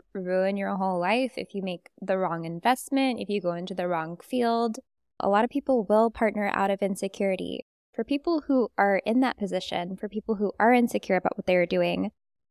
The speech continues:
what would you recommend they check for? Like, what are some strict things that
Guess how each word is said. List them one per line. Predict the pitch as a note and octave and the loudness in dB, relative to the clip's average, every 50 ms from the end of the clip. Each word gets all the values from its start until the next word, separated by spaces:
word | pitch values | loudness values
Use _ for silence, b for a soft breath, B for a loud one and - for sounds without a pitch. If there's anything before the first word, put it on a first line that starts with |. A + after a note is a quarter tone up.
| _ _ _ | _ _ _
what | - G#3 G#3+ C4 C#4+ D#4 | 4 8 8 10 12 12
would | G4+ G4+ - | 10 10 12
you | G4+ E4+ | 10 10
recommend | C#4 B3+ - B3+ A#3 A3+ A3+ G#3 G#3 | 10 8 6 6 6 6 6 6 4
they | G3+ G3+ | 2 2
check | G3 - - A3 G3+ - | 0 0 0 0 0 -2
for? | - - - - D#2+ E2 - - G#3+ A#3+ | -4 -2 0 2 4 4 2 0 -4 -6
Like, | - G3+ - | -6 -2 2
what | G#3+ A3+ A#3+ | 4 6 6
are | C#4 D#4+ | 6 6
some | D#4 - D#4 C4+ B3+ B3 | 4 4 6 6 6 6
strict | - - - - - A#3+ A#3+ - - - | 4 2 0 2 2 2 2 0 -2 0
things | - G3+ G3 G3 F3+ F#3 F#3+ F#3+ - - | 2 2 2 2 2 0 -2 -2 0 2
that | - G3 F#3+ F#3 F#3 F#3 F3+ - - - | 4 6 6 6 6 6 6 6 4 2